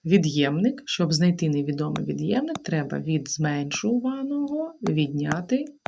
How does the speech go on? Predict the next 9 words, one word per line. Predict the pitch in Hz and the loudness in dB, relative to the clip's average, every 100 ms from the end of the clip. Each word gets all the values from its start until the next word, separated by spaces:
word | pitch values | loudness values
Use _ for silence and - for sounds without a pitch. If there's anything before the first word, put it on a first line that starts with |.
| - | -2
різницю. | 160 160 147 147 147 214 240 - - 147 147 - _ _ _ _ - - _ - - - _ - - - - - 359 | 2 2 0 0 2 2 0 -6 -6 -6 -6 -12 _ _ _ _ -14 -14 _ -12 -12 -12 _ -10 -8 -8 -10 -8 -4
Ну | 440 240 | 2 4
і | 180 | 4
тут | 233 214 - _ | 2 0 -6 _
дуже | - 170 180 156 | -2 2 2 2
гарне | 156 151 143 143 | 2 0 0 -2
віднімання, | 139 147 160 214 339 311 269 269 - - - - | -2 -2 -2 0 0 0 -2 -4 -10 -6 -6 -4
і | 151 | -4
буде | 185 240 247 | 2 4 4